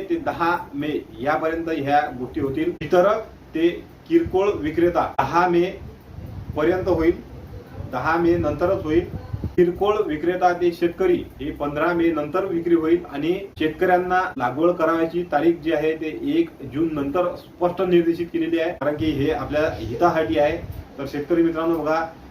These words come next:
आता ह्या गोष्टीकडे आपण पालन करा, आपण या गोष्टीकडे लक्ष द्या, या गोष्टी फार आवर्जून आपल्या ध्यानात घ्यायच्या आहेत. आणि या वर्षीचे भाव हे मागच्या वर्षीप्रमाणेच राहतील, ते मी आपल्याला सांगतो. बीजी वन म्हणजे बोलगाड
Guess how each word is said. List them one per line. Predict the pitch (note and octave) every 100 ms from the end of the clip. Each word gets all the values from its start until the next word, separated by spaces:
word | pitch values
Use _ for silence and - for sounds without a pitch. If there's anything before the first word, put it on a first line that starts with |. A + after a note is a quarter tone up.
| - -
आता | C#3+ D3 C#3+
ह्या | - C#3+ D#3
गोष्टीकडे | - E3+ D#3+
आपण | D#3 D3+
पालन | D3 C3+ D#3 D3+
करा, | D3 D#3 - - - - A2+
आपण | A#2 D#3+
या | E3 D#3
गोष्टीकडे | D3 D#3 D#3+ D3
लक्ष | C#3+ F3
द्या, | E3+ E3 D#3 C3
या | C3+
गोष्टी | C#3 -
फार | - D3+
आवर्जून | B2+ B2+ C3+ C#3 D#3
आपल्या | C#3 D3 D3+ - - - -
ध्यानात | B2+ D3+ C#3+
घ्यायच्या | C#3+ D3 D3
आहेत. | C#3+ - - - - -
आणि | C3+ E3 E3
या | C#3+ D#3+
वर्षीचे | E3 - E3 F3
भाव | - D#3 E3
हे | D#3+
मागच्या | C#3+ C3+ E3
वर्षीप्रमाणेच | D#3+ - D#3+ D3+ D#3+ E3+
राहतील, | D3+ C#3+ - E3+ - - - -
ते |
मी | D#3+
आपल्याला | D3+ D#3 D#3
सांगतो. | C#3+ C#3+ D#3
बीजी | - A2+ C#3+ C#3 F3
वन | E3+
म्हणजे | D3+ B2 C3 - - -
बोलगाड | B2 C#3+ D3 E3